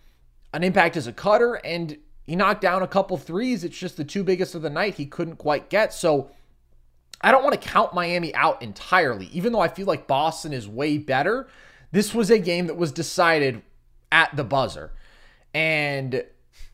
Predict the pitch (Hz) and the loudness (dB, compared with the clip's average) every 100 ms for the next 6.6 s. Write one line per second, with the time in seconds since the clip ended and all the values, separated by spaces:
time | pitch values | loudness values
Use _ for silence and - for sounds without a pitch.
0 | _ - 120 175 175 185 214 - 220 160 | _ -12 0 2 4 2 0 0 0 0
1 | - 143 135 123 120 117 107 - 123 113 | -2 -4 -2 -2 -2 -4 -8 -8 -8 -8
2 | 92 104 87 78 _ 127 127 127 143 156 | -8 -8 -10 -14 _ -10 -6 -4 -2 -2
3 | 160 147 160 - 160 147 151 151 147 151 | -2 0 -2 -2 -6 -2 0 0 -4 -4
4 | 147 139 139 139 135 127 - 160 139 101 | -6 -6 -8 -6 -6 -8 -2 2 2 0
5 | - 127 135 - 139 139 131 131 131 - | -4 -8 -8 -6 -6 -4 -4 -4 -4 -4
6 | 127 123 110 110 113 113 | -4 -2 -4 -6 -6 -8